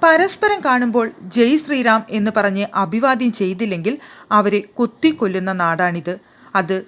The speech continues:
സംഭവിച്ചിട്ടുമുണ്ട്. വർദ്ധിക്കാനാണ് ഇനി എല്ലാ സാധ്യതയും. എം എ ബേബിയൊക്കെ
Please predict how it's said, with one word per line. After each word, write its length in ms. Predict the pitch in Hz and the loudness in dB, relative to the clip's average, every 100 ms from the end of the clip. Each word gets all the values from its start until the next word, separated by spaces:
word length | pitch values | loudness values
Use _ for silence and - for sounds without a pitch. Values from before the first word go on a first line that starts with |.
| - | -6
സംഭവിച്ചിട്ടുമുണ്ട്. 1040 | - 202 208 254 202 - 226 214 156 175 - _ _ _ - | 0 2 2 -2 -2 -6 -6 -6 -6 -10 -12 _ _ _ -12
വർദ്ധിക്കാനാണ് 920 | 277 320 320 311 392 381 349 269 214 226 | 0 4 4 4 0 0 -2 -2 -4 -6
ഇനി 340 | 226 214 226 339 _ - | -4 -4 -4 -8 _ -2
എല്ലാ 480 | 240 247 277 202 208 | 0 2 2 2 2
സാധ്യതയും. 680 | - 208 180 175 170 165 - _ _ _ - - - | 0 0 0 -4 -8 -10 -14 _ _ _ -20 -12 0
എം 260 | 339 370 | 0 2
എ 60 | 392 | 0
ബേബിയൊക്കെ 840 | 254 277 285 294 330 269 - 226 | 2 2 0 2 2 2 -2 -6